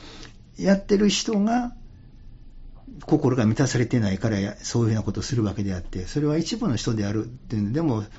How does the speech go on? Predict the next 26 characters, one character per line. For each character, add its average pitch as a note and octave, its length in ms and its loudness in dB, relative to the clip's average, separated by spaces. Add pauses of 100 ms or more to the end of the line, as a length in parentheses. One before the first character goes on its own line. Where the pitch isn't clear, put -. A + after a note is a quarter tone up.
見 A#2+ 80 -2
て A#2+ 80 -2
い A2 40 2
っ - 40 -2
て G#2 120 -4
し - 160 -6
ま F#2+ 140 -2
う。 F#2+ 120 -10 (960)
え G#2 460 -2
ー、 C3 80 -10
あ C#3+ 60 2
れ F#3 140 6
だ F3 100 2
け E3 140 4
努 D#3 160 4
力 B2+ 240 0
し - 100 -2
て - 80 -2
い A2+ 60 4
る G#2+ 80 2
人 G#2+ 260 -2
で、 G#2 140 0
あ C#3 40 4
れ D#3+ 80 4
だ D#3+ 140 2
け D3 300 6